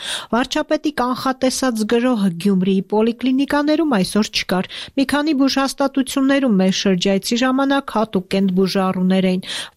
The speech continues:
Ոմանք տեղյակ էին, ոմանք էլ ոչ, որ իրենց տարիքային խումբն ընդգրկված է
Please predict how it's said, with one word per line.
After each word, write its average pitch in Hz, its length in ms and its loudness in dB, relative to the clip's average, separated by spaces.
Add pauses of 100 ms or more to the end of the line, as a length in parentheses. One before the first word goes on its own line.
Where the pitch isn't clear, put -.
Ոմանք 196 460 0
տեղյակ 339 480 0
էին, 349 240 0
ոմանք 240 420 0
էլ 277 200 2
ոչ, 226 180 0 (160)
որ 202 160 2
իրենց 240 400 0
տարիքային 196 640 2
խումբն 196 400 0
ընդգրկված 226 640 0
է 320 80 2